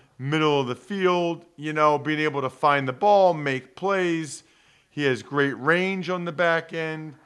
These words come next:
In the run game, he did a nice job running the alley and knowing where the ball was gonna pop out and making open field tackles. He likes to be physical.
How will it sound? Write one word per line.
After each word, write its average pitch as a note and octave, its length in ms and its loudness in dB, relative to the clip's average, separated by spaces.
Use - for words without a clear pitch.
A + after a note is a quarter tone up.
In C#3+ 160 -4
the B2+ 100 -2
run F#3+ 480 2
game, F3+ 420 -4
he C3+ 300 -6
did C3+ 140 -6
a - 20 -6
nice D3+ 260 -4
job D3 380 0
running C#3+ 260 0
the A#2 160 -6
alley E3 720 0
and A2+ 540 -4
knowing C#3+ 680 0
where D3 260 2
the C3 120 -4
ball C#3 460 4
was B2 140 -12
gonna B2+ 180 -4
pop C3 380 0
out E3 420 2
and B2 160 -6
making C3+ 340 -4
open C3 340 -4
field A2 340 -4
tackles. E3 880 -2
He C3 160 -8
likes C#3 420 0
to F3 120 -4
be E3+ 180 -4
physical. F3+ 840 -4